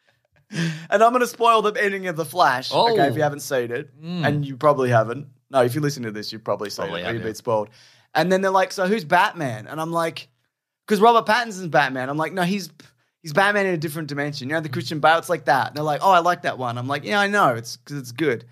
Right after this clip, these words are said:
Speaker 2: Uh-huh.
Speaker 1: And they said, "So who's Batman?" And I'm like, "Okay, so it's George Clooney." And they're like, "Wh-, what are you talking?" And I'm like, "Okay." <laughs> So,
Speaker 2: So initially it's Ben Affleck,
Speaker 1: <laughs> Yeah.
Speaker 2: and then
Speaker 1: I
Speaker 2: it's Michael
Speaker 1: explained
Speaker 2: Caine,
Speaker 1: that,
Speaker 2: and then,
Speaker 1: yeah.
Speaker 2: yeah.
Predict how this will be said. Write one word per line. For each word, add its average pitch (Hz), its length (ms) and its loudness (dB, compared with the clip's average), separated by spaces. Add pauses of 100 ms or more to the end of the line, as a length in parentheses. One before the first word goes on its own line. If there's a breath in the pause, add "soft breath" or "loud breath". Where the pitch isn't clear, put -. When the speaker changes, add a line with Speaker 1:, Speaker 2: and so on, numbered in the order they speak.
Speaker 2:
Uh-huh. 123 300 -2
Speaker 1:
And 147 160 2
they 160 60 2
said, 175 180 -4
"So 180 100 -4
who's 180 140 -4
Batman?" 135 580 0
And 147 160 -8
I'm 151 140 -6
like, 151 340 -6 (760)
"Okay, 165 200 2
so 175 140 2
it's 160 120 -4
George 180 360 0
Clooney." 170 580 -8 (180)
And 160 120 -12
they're 214 80 2
like, 220 200 2
"Wh-, 175 480 -18
what 240 140 2
are 320 60 2
you 339 80 0
talking?" 254 500 0
And 226 100 0
I'm 262 80 4
like, 233 200 0
"Okay." 262 400 -6
<laughs> - 60 -20 (340 soft breath)
So, 254 200 6
Speaker 2:
So 233 180 4
initially 269 400 -2
it's - 120 -8
Ben 202 220 0
Affleck, 165 540 -2
Speaker 1:
<laughs> - 0 -
Yeah. - 260 0
Speaker 2:
and - 140 -4
then 180 140 0
Speaker 1:
I 262 80 6
Speaker 2:
it's 262 100 -2
Michael 294 280 0
Speaker 1:
explained 294 120 4
Speaker 2:
Caine, 190 80 2
Speaker 1:
that, 226 160 6
Speaker 2:
and 214 80 -2
then, 202 300 2
Speaker 1:
yeah. 170 40 -6
Speaker 2:
yeah. 123 180 -6